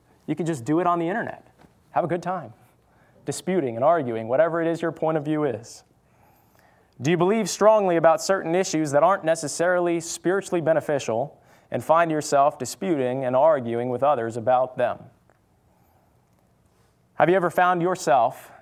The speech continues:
in a senseless argument with your husband or with your wife about something that really doesn't hold any value?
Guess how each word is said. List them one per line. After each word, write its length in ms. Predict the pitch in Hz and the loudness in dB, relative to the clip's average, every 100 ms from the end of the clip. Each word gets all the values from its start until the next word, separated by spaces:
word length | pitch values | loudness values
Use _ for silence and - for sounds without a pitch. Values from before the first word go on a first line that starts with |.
| - | -10
in 100 | 123 | -10
a 40 | |
senseless 520 | - 156 165 165 147 | -4 -2 -2 -4 -2
argument 640 | - 139 131 117 117 131 - | 2 2 0 -4 -4 -6 -6
with 300 | 123 - _ _ | -10 -10 _ _
your 140 | - 117 | -6 0
husband 480 | 151 139 - 120 120 | 0 -2 -6 -6 -4
or 60 | |
with 180 | 120 123 | -4 -6
your 120 | 123 | -6
wife 520 | 117 143 113 113 - - - - - | 0 2 2 0 -6 -20 -20 -20 -6
about 460 | 127 143 135 - - | 2 4 4 0 -14
something 400 | - 170 170 160 | -2 -2 0 0
that 120 | 123 | 0
really 280 | 120 147 165 | 0 0 -2
doesn't 300 | 131 139 135 | -2 -2 -2
hold 280 | 117 139 139 | -4 -4 -2
any 160 | 135 135 | -4 -4
value? 520 | 127 117 101 98 | -2 -4 -6 -14